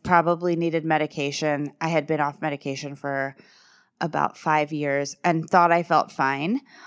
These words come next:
In retrospect, I was not fine. So the therapist sort of helped me to realize that I should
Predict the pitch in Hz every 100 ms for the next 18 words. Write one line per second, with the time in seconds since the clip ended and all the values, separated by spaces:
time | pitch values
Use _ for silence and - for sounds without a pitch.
0 | - - - 175 160 143 - 151 - 151
1 | - 151 143 151 151 135 - 131 135 147
2 | 214 - - _ _ - - 202 175 160
3 | 170 202 196 190 175 - - - 175 151
4 | 147 165 156 - 151 147 139 131 131 _
5 | _ _ _ - 170 147 151 143 131 135
6 | 131 139 131 127 - 147 156 - 156 147
7 | 143